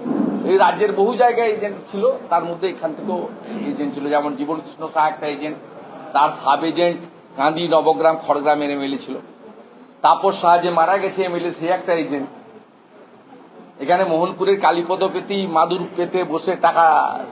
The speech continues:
তুল, সবাই জানে, আমি তার অডিও আমি লিক করেছি। অতএব এই যে পুরো ব্যবস্থাপনা, এই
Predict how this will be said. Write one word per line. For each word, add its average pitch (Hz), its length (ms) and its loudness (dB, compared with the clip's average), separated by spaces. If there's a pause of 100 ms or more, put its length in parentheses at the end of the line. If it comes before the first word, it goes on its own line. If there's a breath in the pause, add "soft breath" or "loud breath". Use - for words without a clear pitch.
তুল, 170 180 -6
সবাই 151 380 -2
জানে, 135 240 -4 (880)
আমি 165 200 0
তার 196 180 6
অডিও 170 260 4
আমি 180 240 4
লিক 202 220 -4
করেছি। 143 340 -6 (1400)
অতএব 254 220 6
এই 226 180 6
যে - 160 4
পুরো 247 320 4
ব্যবস্থাপনা, 214 1000 4 (1000)
এই 233 440 0